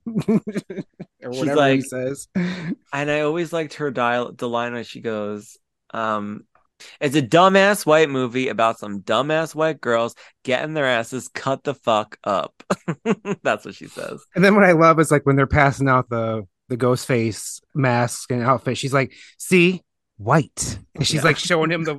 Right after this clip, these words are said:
Speaker 1: the mask. <laughs> I'm just like, "Damn." I love it. <laughs>
Speaker 2: Um, yeah, it's,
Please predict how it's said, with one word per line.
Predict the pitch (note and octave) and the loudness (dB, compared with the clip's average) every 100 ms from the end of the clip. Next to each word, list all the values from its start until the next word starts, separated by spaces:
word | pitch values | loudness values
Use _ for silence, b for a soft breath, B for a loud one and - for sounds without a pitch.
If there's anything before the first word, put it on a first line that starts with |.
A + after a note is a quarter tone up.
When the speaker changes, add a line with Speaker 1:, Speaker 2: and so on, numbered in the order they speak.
| D#3 | -8
Speaker 1:
the | D3+ | -6
mask. | D3 C3+ D3 D#3+ - - - | -2 0 -2 -4 -10 -12 -8
<laughs> | |
I'm | - - - E3 | -8 -8 -12 -10
just | E3 - | -12 -6
like, | F#3 F3+ - - | -6 -6 -10 -6
"Damn." | D#3 C#3 A2 A2+ - - | -4 -4 -4 -8 -2 0
I | G#3 A#3 - A2+ | 2 0 -2 -6
love | A2+ G#2 | -6 -6
it. | G2 A2 G3+ | -8 -6 -6
<laughs> | F3+ D#3+ - C#3 - D#3 D3 - | -6 -8 -4 -4 2 2 2 2
Speaker 2:
Um, | B2 A#2+ A#2 B2 - _ _ | 0 0 -4 -12 -14 _ _
yeah, | C3 A#2 G#2 G2+ G#2+ | -6 -2 0 2 0
it's, | F#3 G3+ - - - - | -2 -6 -8 -16 -16 -18